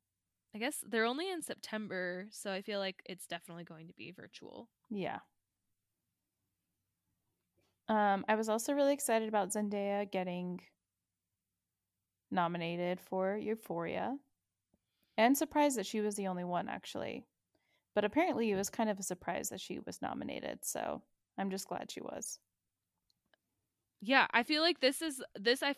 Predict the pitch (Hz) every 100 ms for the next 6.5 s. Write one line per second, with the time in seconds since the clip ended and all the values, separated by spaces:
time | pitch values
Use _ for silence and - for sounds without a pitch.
0 | - 214 226 233 285 277 226 208 180 170
1 | - - 180 180 170 180 202 233 220 202
2 | 202 196 196 208 262 302 320 285 220 202
3 | 180 - _ _ _ _ _ _ _ _
4 | _ _ - 196 190 185 175 190 180 170
5 | 165 185 - _ _ _ _ _ - 185
6 | 151 185 - - -